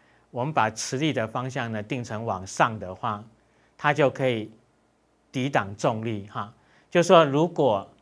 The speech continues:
磁力的大小刚好跟这根金属线的重量相同的时候，它可以静止在空中的任何一个位置。那反过来，如果磁力呢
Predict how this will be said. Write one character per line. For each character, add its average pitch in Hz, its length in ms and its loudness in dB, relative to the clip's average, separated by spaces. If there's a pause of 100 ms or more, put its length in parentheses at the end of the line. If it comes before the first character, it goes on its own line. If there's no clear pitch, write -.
(260)
磁 - 200 -4
力 170 140 6
的 127 140 2
大 139 240 2
小 110 320 -2 (480)
刚 165 120 -4
好 147 120 2
跟 147 200 -2
这 151 120 -2
根 147 160 -4
金 156 180 -2
属 120 140 -4
线 139 200 -6
的 117 100 -6
重 131 260 -2
量 123 180 -4
相 131 320 -2
同 113 260 -10
的 117 140 -6
时 113 180 -10
候， 113 320 -6 (560)
它 156 160 4
可 156 140 0
以 123 80 0
静 147 260 2
止 113 200 -8
在 123 180 -6
空 127 260 -8
中 127 240 -6
的 107 320 -6 (340)
任 143 200 0
何 120 140 -2
一 113 80 -2
个 113 160 -4
位 113 240 -2
置。 110 260 -14 (880)
那 190 160 6
反 123 240 6
过 165 160 4
来， 135 140 6
如 135 120 -2
果 147 140 0
磁 135 300 -4
力 143 240 0
呢 117 240 -8